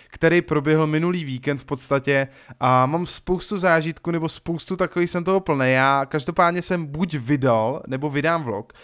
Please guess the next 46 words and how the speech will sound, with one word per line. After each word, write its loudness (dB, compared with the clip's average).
Já -8
jsem -6
ho -2
natočil -6
před -8
chvílí, -6
ale -4
nejspíš -6
ho -6
vydám -4
pro -4
vás -2
až -6
zítra, -4
až -4
v -14
pátek. 0
Pro -4
mě -4
je -2
to -10
až -10
pozítří. -10
Ale 2
opravdu 2
říkám -2
hned -4
na -4
začátku, -2
že -6
kdo -4
nebyl -2
na -2
Craftconu, -4
litujte, -2
protože -8
opravdu -6
to -8
byla -4
nejlepší -6
akce, -10
na -8
který -12
jsem -10
byl. -6
A, -4